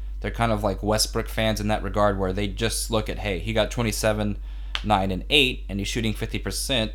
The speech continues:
so he's carrying his weight." Um, I would say those are fantastic numbers, but they look sort of empty when you actually watch the game,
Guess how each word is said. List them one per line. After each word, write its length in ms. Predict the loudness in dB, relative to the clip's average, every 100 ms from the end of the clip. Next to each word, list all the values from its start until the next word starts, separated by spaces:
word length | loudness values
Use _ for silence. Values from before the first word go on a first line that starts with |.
| -8
so 160 | -4 -2
he's 340 | 0 -2 -4 -6 -8
carrying 420 | -2 2 4 2
his 220 | 0 -2 -2
weight." 400 | -2 -2 -4 -8
Um, 340 | -8 -6 -6 -8 -8 -10 -10 -8 -10 -10 -10 -10 -10 -10 -10 -10 -10 -10 -10 -10 -10 -12 -12 -12 -12 -12 -12 -12 -12 -4
I 80 | 0
would 180 | 0 2
say 300 | 2 4 2
those 220 | 2 0
are 80 | -2
fantastic 840 | -4 -2 -2 2 2 2 -2 -4
numbers, 460 | 2 4 4 2 0
but 360 | 0 0 -2 -10 -8
they 120 | -2
look 380 | 0 2 0 -2
sort 300 | -6 -2 0
of 160 | 0 -2 -2
empty 400 | 0 0 -2 -2
when 160 | 0
you 240 | 0 -2 -2
actually 500 | 0 0 0 -4 -2
watch 520 | -2 4 4 4 2 -8
the 60 |
game, 380 | -4 -2 -4 -8